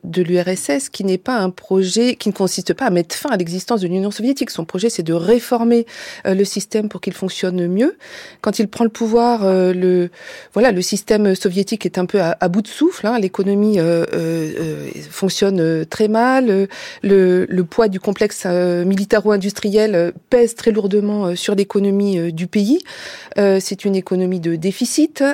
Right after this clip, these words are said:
Euh, euh, les magasins sont, euh, euh, mal, euh, achalandés, souvent vides. Euh, et donc voilà, il y a une nécessité de réformer, euh, l'économie soviétique pour qu'elle, euh, fonctionne mieux. Et d'une certaine façon, le projet, euh, gorbatchevien se situe un peu dans le, la continuité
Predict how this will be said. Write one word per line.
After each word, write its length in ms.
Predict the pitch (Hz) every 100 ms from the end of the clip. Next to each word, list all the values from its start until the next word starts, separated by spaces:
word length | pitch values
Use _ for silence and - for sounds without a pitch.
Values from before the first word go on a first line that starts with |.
| - -
Euh, 460 | 208 196 190 190 -
euh, 100 | 180
les 140 | 175
magasins 420 | 170 165 180 190
sont, 340 | 190 - 175 165
euh, 320 | 156 156 156 -
euh, 120 | 156
mal, 320 | 165 185 185
euh, 200 | 165 156 156
achalandés, 640 | 165 - 175 180 240 311
souvent 320 | 320 - 190
vides. 380 | 196 247 294 170 - - - - -
Euh, 140 | 208 202
et 60 | 220
donc 140 | 233
voilà, 160 | 262 196
il 80 | 180
y 40 |
a 40 | 185
une 160 | 190 202
nécessité 560 | 240 254 226 214 269
de 80 | 196
réformer, 720 | 185 233 - 226 220 233 269 -
euh, 180 | 208 196
l'économie 440 | 196 226 226 214 214
soviétique 460 | 208 180 180 220
pour 160 | - 208
qu'elle, 220 | 220 208
euh, 120 | 185
fonctionne 500 | 180 220 - - 208
mieux. 280 | 208 226 294 - - - -
Et 40 |
d'une 140 | 190 220
certaine 320 | 226 208 214
façon, 260 | 208 208 269
le 60 |
projet, 400 | 214 214 208 220
euh, 100 | 196
gorbatchevien 680 | 185 190 185 190 - 196 277
se 180 | 254 185
situe 360 | - 185 -
un 120 | 202 190
peu 240 | - 233
dans 160 | 196 190
le, 260 | 185 185 -
la 120 | 185
continuité 640 | 180 196 - 190 180 240